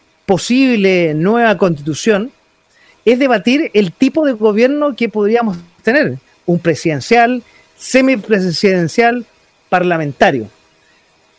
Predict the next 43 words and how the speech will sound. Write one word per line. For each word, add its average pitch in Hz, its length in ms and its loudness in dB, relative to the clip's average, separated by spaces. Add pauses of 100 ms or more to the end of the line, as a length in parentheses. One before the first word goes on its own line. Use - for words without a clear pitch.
(140)
Le 175 100 2
voy 214 100 6
a 262 40 6
dar 277 100 6
la 269 140 4
palabra 240 360 4
al 214 100 2
profe, 277 340 0
que 226 100 -4
es 208 80 -4
del 208 320 0
rechazo, 262 460 -2
que 208 100 -4
probablemente, 233 720 0
como 175 220 -2
n-, 175 580 -8
no 190 80 -2
hay 214 140 0
cambios 247 420 0
en 208 120 -2
la 196 100 0
Constitución, 196 580 -2
o 196 360 0
quizás 202 400 -2
una 180 240 0
reforma, 247 640 0
diga 226 300 2
esto. 247 280 -2 (280)
¿Qué 247 100 2
opina 269 380 2
al 226 80 0
respecto? 254 340 -2
Aquí 240 180 0
le 240 120 2
doy 240 180 2
sus 226 340 0
dos 220 140 0
minutos 247 460 0
y 226 40 0
después 214 240 0
dejamos 214 480 0
a 175 120 0
Jonathan. 139 360 -2